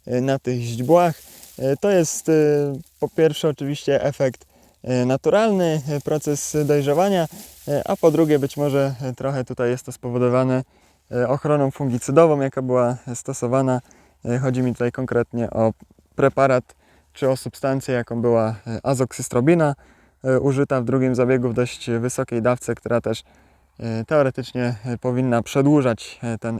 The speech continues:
efekt, e, fizjologicznej zieloności i myślę, że to, e, w pewnym stopniu na tej słomie jest, e, widoczne. I teraz pora na drugą odmianę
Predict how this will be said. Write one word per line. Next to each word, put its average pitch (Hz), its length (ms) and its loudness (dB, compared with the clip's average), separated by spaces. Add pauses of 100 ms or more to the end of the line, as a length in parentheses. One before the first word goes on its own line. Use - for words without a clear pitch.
efekt, 120 420 -4 (440)
e, 113 100 -6
fizjologicznej 123 840 0 (120)
zieloności 139 600 0
i 120 100 -2
myślę, 120 280 -4
że 113 140 -4
to, 117 100 -4
e, 117 100 -4 (760)
w - 240 -18 (360)
pewnym 151 320 2
stopniu 127 320 -4
na 117 140 0
tej 113 160 -4
słomie 110 320 -4
jest, 104 340 -8
e, 107 200 -2
widoczne. 127 500 2 (2500)
I 240 100 2
teraz 165 300 4
pora 156 300 2
na 127 120 2
drugą 180 320 2
odmianę 151 540 0